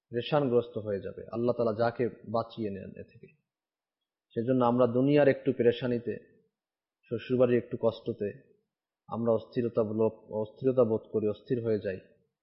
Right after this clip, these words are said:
এরকম না হই, আল্লাহ চাচা আসানি হবে ইনশাআল্লাহ তাআলা। এছাড়া আপনি আপনার শ্বশুর শাশুড়ি বোঝাতে থাকুন, পাঁচ ওয়াক্ত নামাজ আদায় করে দোয়া করতে থাকুন,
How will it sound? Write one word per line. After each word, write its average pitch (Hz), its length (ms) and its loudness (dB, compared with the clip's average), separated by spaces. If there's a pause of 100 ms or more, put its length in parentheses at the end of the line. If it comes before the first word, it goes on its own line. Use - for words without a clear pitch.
(340)
এরকম 127 340 2
না 117 200 4
হই, 131 160 -2 (540)
আল্লাহ 107 180 -4
চাচা 107 160 -4
আসানি 120 280 -6
হবে 117 180 -4
ইনশাআল্লাহ 113 380 -4
তাআলা। - 220 -8 (720)
এছাড়া 127 320 4
আপনি 113 400 0 (800)
আপনার 110 400 2 (1000)
শ্বশুর 123 260 -4
শাশুড়ি 120 220 -2
বোঝাতে 117 340 -2
থাকুন, 120 280 -2 (1400)
পাঁচ 120 160 4
ওয়াক্ত 127 200 -2
নামাজ 117 400 2
আদায় 120 200 4
করে 113 200 2
দোয়া 107 200 2
করতে 98 260 -6
থাকুন, - 260 -14